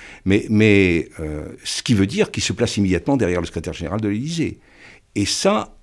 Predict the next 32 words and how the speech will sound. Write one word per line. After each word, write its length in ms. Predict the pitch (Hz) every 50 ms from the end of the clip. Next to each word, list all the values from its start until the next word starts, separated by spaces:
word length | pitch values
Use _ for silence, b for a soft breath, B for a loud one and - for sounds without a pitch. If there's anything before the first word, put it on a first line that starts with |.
| _ _
c'est, 600 | - - - - - 151 135 - - - - 113
euh, 180 | 101 92 87
comment 260 | 82 - - 98 95 92
dirais-je, 400 | 92 92 90 101 92 82 - -
une 140 | 120 107
règle 320 | 104 - 127 123 107 87 85
qui 140 | 80 - 95
est 100 | 85 95
extrêmement 520 | 82 - - - - 107 98 98 92 87
visible, 640 | 78 85 92 95 117 160 208 220 214 147 76 69 B B B B B B B B
parce 160 | - 98 -
que 100 | - 117
ça 200 | 104 - - 92
détermine 800 | 87 120 143 139 - 147 123 110 120 143 190 214 214 208 175 - b b b b b
la 160 | - - 95 92
place 480 | - - - 175 190 185 - - -
qu'on 300 | - - - 104 110 135
a 100 | 185 180
dans 120 | 139 104 95
les 120 | 92 73
réunions. 480 | 73 92 104 - - 220 - 64 - 95 - - - - - - - b b b b b b b b b b b -
Euh, 440 | - 87 87 85 82 78 71 65 - - - 71 - -
le, 720 | - 104 117 120 113 104 98 92 90 85 80 71 71 67 - - - - 110
quand 140 | - 107 107
j'étais 240 | 95 110 107 - 117
chef 180 | - - 107 87
de 80 | 95
l'état-major 460 | 90 82 - 92 82 82 80 85 69
particulier 640 | - - - - - 80 - 92 87 80 80 80 76
de, 140 | 71 69 65
de 120 | 65 67
Chirac, 580 | 65 - - - 98 127 185 226 220 - - -